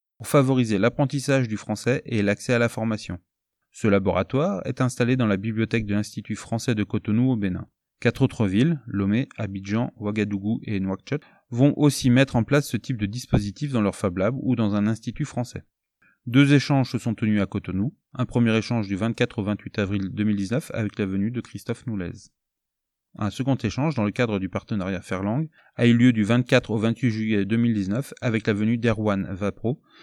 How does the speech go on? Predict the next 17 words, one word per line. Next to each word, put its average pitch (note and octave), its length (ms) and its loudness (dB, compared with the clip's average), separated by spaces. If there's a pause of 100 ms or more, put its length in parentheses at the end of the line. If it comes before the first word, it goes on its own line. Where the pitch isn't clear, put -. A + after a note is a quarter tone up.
(340)
avec B2+ 300 4
des A2 160 4
projets A#2 580 4
explorant A#2 480 0
aussi C3+ 220 -2
bien C3+ 180 2
les A2 140 4
liens G#2+ 180 2
entre G#2+ 180 -2
le F#2 100 0
numérique, G#2+ 560 -2
les G#2 220 -4
outils C3 200 -4
makers, A2+ 560 0
la A2 120 -4
robotique C3 520 -2
éducative, A#2 600 -4